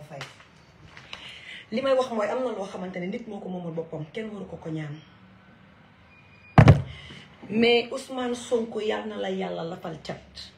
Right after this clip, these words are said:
Tànk boo yëkkati, Yal na fa yiw Yàlla jublu. Yal na la Yàlla làq fu yàq yeggul. Parce que appel yi yépp ak machin yi, bu ñu woowu, mooy lu ñoo tiit.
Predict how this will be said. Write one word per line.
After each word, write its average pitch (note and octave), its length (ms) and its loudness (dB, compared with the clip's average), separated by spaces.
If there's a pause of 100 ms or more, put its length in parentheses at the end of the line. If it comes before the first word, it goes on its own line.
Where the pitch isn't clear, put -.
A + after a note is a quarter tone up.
(1080)
Tànk C4 320 -2
boo B3 140 0
yëkkati, A3+ 420 -2
Yal A3 160 2
na A3+ 100 4
fa A3 100 -6
yiw G3 240 0
Yàlla F#3 380 -4 (1200)
jublu. E3+ 300 -2 (1080)
Yal C#4+ 180 4
na C4+ 100 0
la A3+ 100 2
Yàlla G#3 280 0
làq F#3+ 300 0 (100)
fu G3 80 -8
yàq F#3 300 -6
yeggul. D3+ 360 -8 (1300)
Parce F3+ 140 -12
que - 80 -8
appel F#3 280 -4
yi F3 160 -6
yépp - 100 -8
ak F3+ 120 -12
machin F3 300 -6
yi, C#3+ 140 -12 (180)
bu F3+ 120 -6
ñu G3+ 180 -8
woowu, F3 240 0
mooy F3+ 160 -2
lu A3 140 -4
ñoo G3 140 0
tiit. - 280 -2